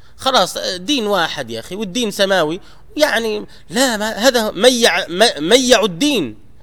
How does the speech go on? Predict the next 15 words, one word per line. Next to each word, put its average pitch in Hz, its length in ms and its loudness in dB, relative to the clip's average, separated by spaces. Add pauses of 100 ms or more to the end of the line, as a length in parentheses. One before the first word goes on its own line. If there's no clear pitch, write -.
(140)
هذا 208 200 4
دين 226 240 2
مايع. 214 420 4 (680)
لكن 165 340 0
الدين 151 520 0
من، 196 680 4 (720)
من 254 360 6
ميزاته 214 840 0
أنه 147 340 -4
دين، 185 520 -6 (400)
آه، 135 220 -2
فيه، 135 560 -6
آه، 127 260 0
نوع، 139 480 -2 (200)
آه، 131 680 -2